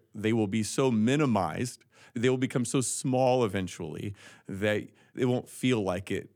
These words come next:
did in the past, and you'll be able to operate heterosexually in this world,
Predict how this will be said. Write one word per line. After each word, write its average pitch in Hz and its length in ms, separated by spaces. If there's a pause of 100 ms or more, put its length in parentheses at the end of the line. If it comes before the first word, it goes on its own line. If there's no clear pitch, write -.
(160)
did 107 180
in 90 60
the 92 60
past, 92 500
and 92 120
you'll 98 100
be 101 240
able 104 240
to - 140
operate 101 760 (140)
heterosexually 104 1000
in 92 120
this 95 180
world, 85 380